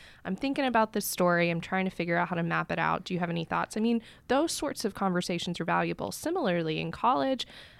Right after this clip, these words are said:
I mean, college is so much more than going to class. Um, college is learning how to be a grown-up, learning how to be independent, learning how to have relationships with people, you know, your professors, your friends, your, yeah, y-,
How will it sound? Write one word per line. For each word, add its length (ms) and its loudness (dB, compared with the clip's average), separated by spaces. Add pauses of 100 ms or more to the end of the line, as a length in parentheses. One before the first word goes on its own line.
(120)
I 60 -8
mean, 160 -6
college 400 -4
is 80 -6
so 160 -4
much 240 -4
more 460 -4
than 180 -8
going 280 -6
to 80 -12
class. 680 -6 (100)
Um, 300 0
college 400 -4
is 360 -4 (120)
learning 360 0
how 120 -2
to 80 0
be 160 -6
a 60 -4
grown-up, 560 -2
learning 220 -6
how 100 -8
to 80 -6
be 100 -4
independent, 720 0 (340)
learning 240 -2
how 160 -4
to 80 -4
have 240 -4
relationships 640 -4
with 160 -8
people, 720 -2
you 160 -8
know, 160 -8
your 320 -10
professors, 720 -2
your 80 -16
friends, 600 -2
your, 260 -6 (640)
yeah, 280 -10 (280)
y-, 220 -10